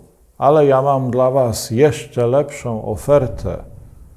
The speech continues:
Już po raz szósty udajemy się na Jasną Górę. Kto się udaje? Wszyscy, którzy kochają świętego Michała Archanioła. On nam będzie przewodniczył.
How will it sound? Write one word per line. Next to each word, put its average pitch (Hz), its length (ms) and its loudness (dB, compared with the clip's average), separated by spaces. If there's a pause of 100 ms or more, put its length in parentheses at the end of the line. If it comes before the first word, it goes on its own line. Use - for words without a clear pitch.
(180)
Już - 160 -6
po - 120 -2
raz 135 220 2
szósty - 540 0
udajemy 143 540 4
się 131 260 -4
na 127 180 0
Jasną 139 600 0
Górę. 120 540 -2 (1040)
Kto 127 240 0
się 127 180 0
udaje? 127 500 4
Wszyscy, - 460 0
którzy 131 440 -2
kochają 151 600 0
świętego 131 560 -2
Michała 117 420 0
Archanioła. 104 800 -4 (100)
On 151 300 4
nam 127 220 0
będzie 117 440 0
przewodniczył. 120 1120 -4